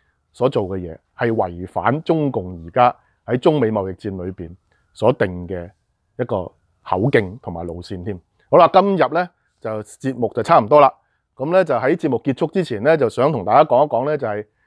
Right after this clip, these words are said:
七月七號，講香港電台三十一台嘅節目出咗街啦。記住你睇之外呢，share 畀多啲人睇。第二係咩呢？就係繼續捐錢，同埋呢，加入成為呢個城寨人，年費係二千蚊。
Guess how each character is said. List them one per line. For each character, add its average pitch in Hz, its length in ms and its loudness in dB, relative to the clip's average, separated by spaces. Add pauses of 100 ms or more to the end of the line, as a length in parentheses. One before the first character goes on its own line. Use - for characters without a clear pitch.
(340)
七 196 180 2
月 143 60 6
七 190 120 4
號， 151 160 4 (440)
講 170 240 0
香 190 140 4
港 160 200 4
電 123 200 -2
台 92 180 -8
三 147 240 4
十 160 60 6
一 - 20 6
台 147 140 -6 (460)
嘅 123 100 -2
節 - 120 -2
目 110 100 -2
出 151 120 -2
咗 147 100 6
街 147 160 8
啦。 120 160 0 (140)
記 143 160 2
住 131 120 -2
你 113 180 0
睇 131 160 -2
之 156 100 -2
外 120 160 0
呢， 135 100 -2 (360)
share 143 260 8
畀 147 120 6
多 160 140 8
啲 165 100 4
人 98 120 2
睇。 107 180 -4 (200)
第 135 60 0 (200)
二 131 60 4
係 143 40 0
咩 170 120 6
呢？ 180 100 2 (400)
就 123 100 2
係 120 80 2
繼 147 340 4
續 120 60 0
捐 175 200 4
錢， 143 280 -2 (120)
同 113 100 -6
埋 104 220 -4
呢， 151 120 4 (380)
加 160 180 6
入 139 100 6
成 92 220 -8
為 98 120 -6
呢 160 100 2
個 123 180 4
城 90 200 -10
寨 107 160 -2
人， 87 200 -6 (200)
年 98 200 -8
費 117 220 2
係 101 260 -4
二 104 40 -6
千 147 160 -2
蚊。 170 180 4